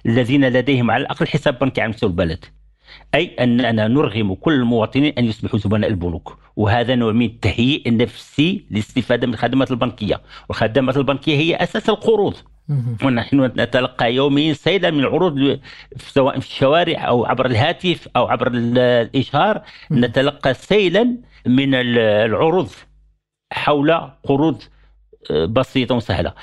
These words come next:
Speaker 1: ثانيا عبر
Speaker 2: وهذا،
Speaker 1: الإشهار.
Speaker 2: وهذا في الحقيقة مغري بالنسبة للإنسان، يعني.
Speaker 1: نعم، نعم، مغري.
Speaker 2: مم.
Speaker 1: هذا أن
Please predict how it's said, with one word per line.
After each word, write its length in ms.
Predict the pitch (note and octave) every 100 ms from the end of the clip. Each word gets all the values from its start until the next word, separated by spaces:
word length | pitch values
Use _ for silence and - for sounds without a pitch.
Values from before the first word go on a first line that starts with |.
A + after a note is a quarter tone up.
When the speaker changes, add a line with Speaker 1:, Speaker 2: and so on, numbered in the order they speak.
| - -
Speaker 1:
ثانيا 500 | G3 G#3 A3 C4+ A3+ - _ _ -
عبر 240 | - -
Speaker 2:
وهذا، 160 | F3+ F#3+
Speaker 1:
الإشهار. 180 | G3+ G#3
Speaker 2:
وهذا 220 | G#3+ G#3+
في 120 | -
الحقيقة 420 | G3+ A3+ B3 A#3+
مغري 340 | A#3 A#3 D#3 C#3
بالنسبة 400 | C3 C3 - B2+
للإنسان، 540 | C3 B2+ - B2+ A#2
يعني. 380 | A2+ G#2+ A#2 A2
Speaker 1:
نعم، 500 | A3 C#4+ C4 B3 A3+
نعم، 260 | B3 C4+ B3+
مغري. 300 | B3+ A#3 G#3 -
Speaker 2:
مم. 60 | G3+
Speaker 1:
هذا 160 | G#3+
أن 400 | F#3 G3+ G#3+ G3+